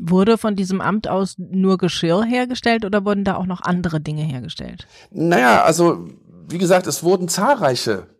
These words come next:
Speaker 2: Dinge sozusagen hergestellt beziehungsweise beauftragt oder kontrolliert, wie ich schon eingangs sagte.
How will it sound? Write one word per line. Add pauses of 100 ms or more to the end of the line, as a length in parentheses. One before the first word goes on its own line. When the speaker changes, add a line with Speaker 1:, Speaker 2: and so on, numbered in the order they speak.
(120)
Speaker 2:
Dinge
sozusagen
hergestellt
beziehungsweise
beauftragt
oder
kontrolliert,
wie
ich
schon
eingangs
sagte.